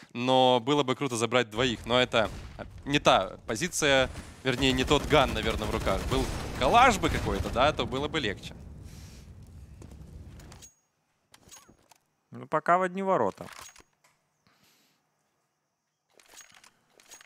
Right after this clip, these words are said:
Speaker 2: Я даже не знаю, на самом деле, ну, типа,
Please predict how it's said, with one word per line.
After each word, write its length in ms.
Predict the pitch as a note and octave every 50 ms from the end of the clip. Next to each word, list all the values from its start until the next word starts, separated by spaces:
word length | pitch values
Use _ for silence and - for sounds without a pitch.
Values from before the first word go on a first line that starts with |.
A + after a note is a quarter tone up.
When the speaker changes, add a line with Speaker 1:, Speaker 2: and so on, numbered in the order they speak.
| _ - _ - - - - _
Speaker 2:
Я 120 | C3 D#3
даже 180 | F#3+ A3 G#3+ A3
не 100 | A#3+ A3
знаю, 220 | F#3+ G#3+ B3 D4
на 80 | D#4 C#4
самом 240 | - A#3+ A#3 A#3 A3
деле, 240 | F#3 G#3+ A3 G#3+ F#3+
ну, 140 | F#3 F#3
типа, 380 | E3 - F#3 - - D3+ C3+ -